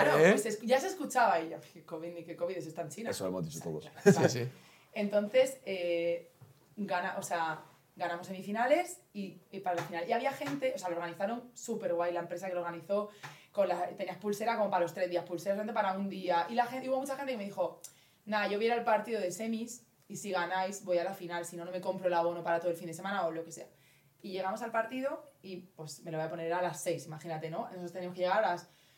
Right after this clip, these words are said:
Speaker 1: pues, una hora y media antes, cuatro y media o así. Yo encima estaba ahí como medio lesión, o sea, me tu-, me tenía que llegar antes para tratarme con la fisio, vendarme.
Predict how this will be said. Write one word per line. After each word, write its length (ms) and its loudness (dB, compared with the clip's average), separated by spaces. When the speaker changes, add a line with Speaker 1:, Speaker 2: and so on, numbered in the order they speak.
Speaker 1:
pues, 160 -2
una 120 0
hora 100 4
y 60 -2
media 200 2
antes, 220 0
cuatro 280 2
y 40 -4
media 380 2
o 20 2
así. 240 -2
Yo 100 0
encima 360 0
estaba 260 4
ahí 80 2
como 180 -4
medio 220 -6
lesión, 240 -8
o 20 -12
sea, 140 -8
me 80 -4
tu-, 140 -6
me 100 -6
tenía 160 -6
que 60 -2
llegar 180 0
antes 180 -4
para 200 -2
tratarme 260 -2
con 100 -2
la 80 2
fisio, 380 -4
vendarme. 380 -2